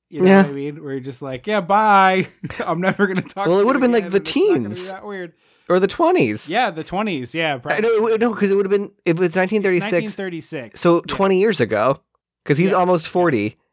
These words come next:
Speaker 2: and he was,
Speaker 1: Yeah.
Speaker 2: I think in the novelization, she was fifteen and he was in his twenties when they first got together, which, like, we don't need to, we can
Speaker 1: Yeah, yeah.
Speaker 2: don't focus on
Speaker 1: I mean,
Speaker 2: that.
Speaker 1: it's gross. It, it was a different era and things were very strange.
Speaker 2: Yeah.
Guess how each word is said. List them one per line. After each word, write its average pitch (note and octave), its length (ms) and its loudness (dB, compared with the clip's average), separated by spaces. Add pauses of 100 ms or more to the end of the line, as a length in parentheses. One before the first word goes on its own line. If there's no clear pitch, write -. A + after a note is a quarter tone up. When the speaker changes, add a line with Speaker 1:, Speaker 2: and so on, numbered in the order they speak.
(220)
Speaker 2:
and C3 100 2
he D3+ 140 2
was, D3 280 0
Speaker 1:
Yeah. E3+ 140 -8 (600)
Speaker 2:
I D#3+ 100 2
think A#3 280 -2 (160)
in D#3+ 140 2
the E3 60 4
novelization, C#3+ 680 2
she - 180 0
was F3 180 0
fifteen C#3+ 600 0
and A2 140 2
he C3 160 -2
was C3 180 0
in B2+ 100 2
his A#2+ 180 0
twenties A2 520 0
when A2+ 100 -2
they G2+ 120 -2
first G#2+ 260 -2
got G#2+ 160 -2
together, G#2 320 -2
which, G#2+ 160 -2
like, B2+ 120 2
we F3 120 0
don't D3 220 2
need A#2+ 140 2
to, G2+ 300 -2
we B2+ 120 0
can G2+ 480 -6
Speaker 1:
Yeah, C3+ 640 -4
yeah. A2+ 260 -10
Speaker 2:
don't D#3+ 180 0
focus D3+ 300 0
on B2+ 120 2
Speaker 1:
I - 20 -2
mean, A#2 100 0
Speaker 2:
that. G#2 80 0
Speaker 1:
it's G2 100 -4
gross. E3+ 460 -8
It, G3+ 260 -10
it F#3+ 120 -4
was A3+ 140 -2
a A#3+ 60 0
different G#3 280 0
era D#3 580 -2
and C#3+ 120 -10
things D#3 200 -8
were C#3+ 80 -10
very B2+ 220 -14
strange. A#2+ 520 -18
Speaker 2:
Yeah. G#2+ 140 0